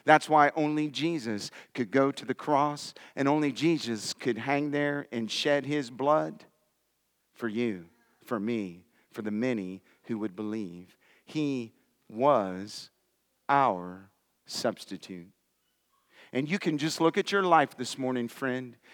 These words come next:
and you can ask yourself, "What are the sins I struggle with? What are the sins that make me feel guilty? What are the sins that cause me shame and grief? What are the things that I'm so embarrassed of?"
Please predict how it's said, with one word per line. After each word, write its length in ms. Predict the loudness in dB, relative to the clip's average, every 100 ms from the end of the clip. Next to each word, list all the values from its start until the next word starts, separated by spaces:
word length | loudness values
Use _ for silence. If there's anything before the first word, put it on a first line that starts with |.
| -6
and 140 | -2 0
you 100 | 2
can 160 | 4
ask 320 | 4 4 0
yourself, 560 | -4 -4 0 0 0 -4 -18 0
"What 180 | 6 8
are 140 | 8
the 100 | 6
sins 400 | 2 2 2 4
I 120 | 4
struggle 440 | 4 2 0 2 -2
with? 260 | -4 -6 -12 -18 4
What 220 | 8 8
are 100 | 8
the 140 | 4
sins 420 | 2 2 2 2
that 120 | 2 2
make 260 | 2 0
me 100 | -2
feel 280 | -2 0 0
guilty? 360 | 2 0 2 0
What 240 | 4 6
are 100 | 6
the 120 | 4
sins 500 | 2 2 2 2 -2
that 120 | -4 4
cause 320 | 6 6 4
me 160 | -2
shame 440 | 0 0 0 0 -2
and 140 | -4
grief? 320 | -4 -4 -4
What 220 | 4 6 6
are 80 |
the 120 | 2 -2
things 360 | 0 0 2
that 100 | 4
I'm 260 | 6 6 2
so 300 | 0 0 2
embarrassed 640 | 0 2 2 2 -2 -6
of?" 360 | -6 -8 -18